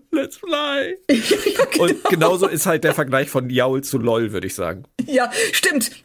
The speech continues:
Speaker 2: Richtig. Das gen-, genau so ist es.
Speaker 1: Hm. Ja. Aber was toll aussah, war der Anflug auf das Casino mit der Holoseeschlange. Komm.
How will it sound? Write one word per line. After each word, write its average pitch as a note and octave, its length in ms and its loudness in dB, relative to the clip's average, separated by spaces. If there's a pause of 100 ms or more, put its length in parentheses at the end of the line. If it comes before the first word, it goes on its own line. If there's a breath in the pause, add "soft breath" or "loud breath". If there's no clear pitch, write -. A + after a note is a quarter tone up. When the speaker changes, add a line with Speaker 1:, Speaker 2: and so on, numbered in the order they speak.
(120)
Speaker 2:
Richtig. G#3+ 500 0
Das - 280 0
gen-, C#4 260 2
genau C4+ 320 4
so A#3+ 200 0
ist G#3 160 0
es. F3 220 -4 (960)
Speaker 1:
Hm. D#4 260 0 (320)
Ja. G#2 140 -2 (680 loud breath)
Aber D#3 180 0
was D#3 180 -4
toll A#3 240 0
aussah, G3 400 -2
war F3+ 80 2
der D#3 140 -2
Anflug D#3 360 -6
auf C#3 140 0
das C#3+ 160 -4
Casino C#3 420 -2
mit C#3+ 160 -2
der C3 120 2
Holoseeschlange. F2+ 720 -4 (180)
Komm. - 220 -4